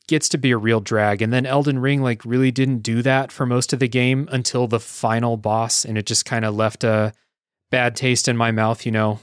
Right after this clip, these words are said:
But, you know, it, it is what it is. I'm looking at my tier list. Things are, things are good for the most part.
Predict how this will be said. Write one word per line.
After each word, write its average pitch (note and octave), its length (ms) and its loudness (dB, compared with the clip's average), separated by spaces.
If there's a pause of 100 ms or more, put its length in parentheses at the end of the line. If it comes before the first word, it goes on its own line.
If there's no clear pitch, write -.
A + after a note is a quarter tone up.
(140)
But, G#2+ 280 2 (1120)
you E3+ 120 2
know, C#3 280 2
it, D#3+ 100 0
it F3 260 2
is C#3+ 220 4
what A#2+ 140 4
it A2 80 0
is. A2+ 240 2
I'm D#3 160 0
looking D#3+ 220 2
at A#2 80 -4
my G#2+ 120 -2
tier A2+ 260 0
list. A2 320 0
Things C#3 260 0
are, A2 180 0 (140)
things F#3 240 2
are A2+ 60 0
good A2 300 2
for B2 140 -6
the G#2 80 -2
most G2+ 320 -2
part. G2+ 340 0